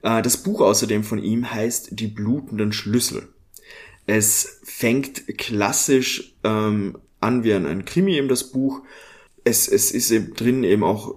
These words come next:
Infos über den Eternity Express eben. Alle Passagiere spielen eine Rolle aus dem Buch. Also jetzt in, in dem echten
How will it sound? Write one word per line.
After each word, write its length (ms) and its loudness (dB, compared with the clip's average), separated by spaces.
Infos 440 0
über 220 2
den 140 2
Eternity 440 0
Express 460 0
eben. 360 0
Alle 420 4
Passagiere 1120 0
spielen 440 -4
eine 220 -2
Rolle 640 2
aus 340 0
dem 260 0
Buch. 440 -4
Also 160 0
jetzt 160 2
in, 140 0
in 180 2
dem 160 4
echten 560 -2